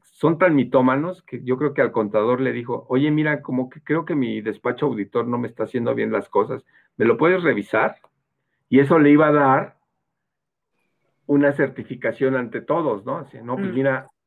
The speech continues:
Speaker 1: aparte que está mi despacho auditado, un, el contador me dice que está bien hecho". ¿Sí me entiendes?
Speaker 2: Sí.
Speaker 1: ¿Sí me explico? El tema está en que este contador,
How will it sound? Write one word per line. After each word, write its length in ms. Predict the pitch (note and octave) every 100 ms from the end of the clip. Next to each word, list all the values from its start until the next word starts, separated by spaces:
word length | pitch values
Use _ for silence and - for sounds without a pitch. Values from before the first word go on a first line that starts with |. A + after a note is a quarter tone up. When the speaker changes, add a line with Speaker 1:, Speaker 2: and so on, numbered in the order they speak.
| -
Speaker 1:
aparte 380 | - D3 D3 E3+
que 60 | B2
está 160 | D3+
mi 120 | D#3+
despacho 420 | D3 A#2 C#3 C#3 D3+
auditado, 680 | A2+ G2+ A2+ A2 C#3+ - _
un, 220 | - D3 -
el 180 | A#2 -
contador 480 | A#2+ A2+ A#2 C#3+
me 100 | D#3 C#3
dice 220 | C#3 D3
que 80 | -
está 180 | -
bien 200 | A#2+ C3+
hecho". 240 | C#3+ - - _ _ _ _ _ _
¿Sí 160 | - C3+
me 80 | C#3+
entiendes? 480 | C3 C3+ D3+ G3+ _ _ _ -
Speaker 2:
Sí. 140 | F3+
Speaker 1:
¿Sí 100 | -
me 80 | D3
explico? 640 | C#3 - C3+ - A3 - _ _
El 220 | - B2+ B2+
tema 280 | D3+ G3+
está 680 | G3+ - D#3 C#3 - - _ _ _ -
en 260 | A#2+ B2 A#2+
que 100 | C#3+
este 220 | D3 -
contador, 720 | D3+ B2+ A#2 A2+ A#2+ - -